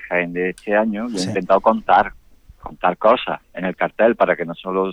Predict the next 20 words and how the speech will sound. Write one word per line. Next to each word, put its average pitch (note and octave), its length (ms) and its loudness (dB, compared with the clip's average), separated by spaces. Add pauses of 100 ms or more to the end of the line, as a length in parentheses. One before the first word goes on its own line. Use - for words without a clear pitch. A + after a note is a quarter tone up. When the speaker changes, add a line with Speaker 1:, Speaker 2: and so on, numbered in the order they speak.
(120)
Speaker 1:
eh, F#2+ 220 -2
la F#2 140 0
gente F2+ 300 -12
diga, F2 400 0 (280)
"Estoy - 180 -8
muy G#2+ 100 -2
contento A2 380 0
porque A#2 220 2
estoy A#2+ 220 -2
viendo A2 240 2
a G2+ 40 -2
mi G2+ 120 -4
señor, G#2 460 -2
de, G2+ 460 -2
a G2 120 -2
mi G2 240 -14
abuelo", G#2 460 0
pero, F#2+ 460 0 (340)
pero G2+ 220 4
además F2+ 480 2